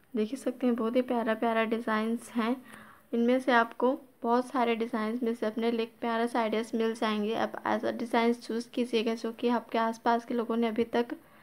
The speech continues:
choose नहीं किया है, ताकि आप gorgeous लगें और glamorous look ला-, आए खेल के। आप blouse की designs पे, back neck पे और स्लीव designs पे ज़्यादा ध्यान दीजिएगा। वहीं मेन होती है हमारे ब्लाउज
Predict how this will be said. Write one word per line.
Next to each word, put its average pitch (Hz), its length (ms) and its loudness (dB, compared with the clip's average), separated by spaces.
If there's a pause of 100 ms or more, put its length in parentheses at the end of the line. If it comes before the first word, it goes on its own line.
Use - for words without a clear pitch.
(300)
choose 254 360 0
नहीं 233 260 2
किया 220 280 0
है, 233 240 0 (380)
ताकि 214 300 2
आप 233 160 4
gorgeous 233 480 0
लगें 233 300 0
और 240 140 2
glamorous 220 560 2
look 226 180 0
ला-, 220 240 2
आए 214 200 2
खेल 202 300 2
के। 247 180 0 (520)
आप 240 120 4
blouse 240 360 8
की - 100 -4
designs 247 500 2
पे, 240 200 4 (380)
back 233 360 6
neck 240 300 4
पे 233 180 2
और 226 440 6 (680)
स्लीव 262 200 10
designs 247 440 4
पे 254 120 4
ज़्यादा 226 340 6
ध्यान 240 340 4
दीजिएगा। 220 440 2
वहीं 233 320 4 (400)
मेन 233 240 4
होती 240 260 4
है 240 60 6
हमारे 226 360 4
ब्लाउज 214 440 6